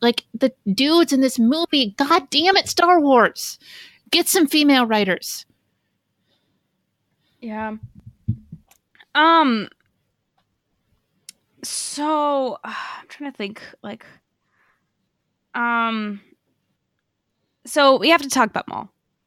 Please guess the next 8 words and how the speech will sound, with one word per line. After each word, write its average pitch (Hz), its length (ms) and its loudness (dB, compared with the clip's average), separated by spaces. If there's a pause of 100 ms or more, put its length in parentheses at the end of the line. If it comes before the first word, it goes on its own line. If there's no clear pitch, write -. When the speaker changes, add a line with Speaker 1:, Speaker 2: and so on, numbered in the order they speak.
(880)
Speaker 2:
And 240 600 0 (460)
I 247 100 0
know, 208 240 0 (200)
uh, - 100 -4
we, 247 100 -2
we, 294 200 -2 (600)
um, 220 600 2 (640)
I, 269 600 2